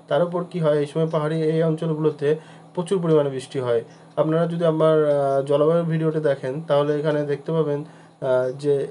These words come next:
এখানে এই সময় কিন্তু ব্যাপক বৃষ্টিপাত হয়ে থাকে মৌসুমি বায়ুর প্রভাবে। তো এক-, বিশেষ করে কোচবিহার অঞ্চলে, আহ, ব্যাপক বৃষ্টিপাত হয়ে থাকে, যার ফলস্বরূপ এখানকার যে নদ নদীগুলি সেগুলি কিন্তু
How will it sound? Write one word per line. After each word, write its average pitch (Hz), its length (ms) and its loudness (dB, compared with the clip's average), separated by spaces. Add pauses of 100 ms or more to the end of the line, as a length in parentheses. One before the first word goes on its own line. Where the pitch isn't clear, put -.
এখানে 156 460 -2 (420)
এই 151 180 -2
সময় 151 320 2
কিন্তু 147 180 -4
ব্যাপক 147 360 0
বৃষ্টিপাত 143 580 -4 (100)
হয়ে 139 120 -2
থাকে 135 200 -6
মৌসুমি 135 420 -6
বায়ুর 127 240 0
প্রভাবে। 127 460 -4 (440)
তো 170 320 2 (120)
এক-, 156 200 -12
বিশেষ 160 260 -8
করে 160 160 -4
কোচবিহার 156 460 0
অঞ্চলে, 147 480 0
আহ, - 840 -4 (260)
ব্যাপক 156 220 2
বৃষ্টিপাত 143 440 -6
হয়ে 135 80 -6
থাকে, 131 200 -8
যার 143 160 2
ফলস্বরূপ 156 640 -2
এখানকার 160 500 -4
যে 165 80 -6
নদ 147 260 -2
নদীগুলি 147 360 -4
সেগুলি 147 300 -6
কিন্তু 151 340 -4